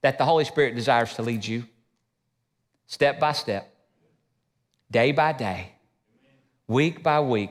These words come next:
if we would but yield to him?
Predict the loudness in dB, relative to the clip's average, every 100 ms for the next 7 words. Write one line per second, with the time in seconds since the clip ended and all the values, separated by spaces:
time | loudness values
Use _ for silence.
0 | -4 -6 -4 0 2 2 2 2 4 4
1 | 2 -4 -18 _ -6 0 4 4 2 -4
2 | -16 _ _ _ _ _ _ _ _ -8
3 | -2 -2 -2 -6